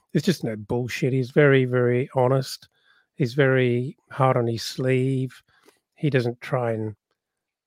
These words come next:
um, spruik it in any way.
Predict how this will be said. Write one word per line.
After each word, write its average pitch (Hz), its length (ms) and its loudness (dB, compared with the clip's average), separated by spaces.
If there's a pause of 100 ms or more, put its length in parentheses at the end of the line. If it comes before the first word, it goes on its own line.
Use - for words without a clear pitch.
um, 107 560 -2 (760)
spruik - 500 2
it 139 200 0
in 147 140 -2
any 139 260 0
way. 143 520 0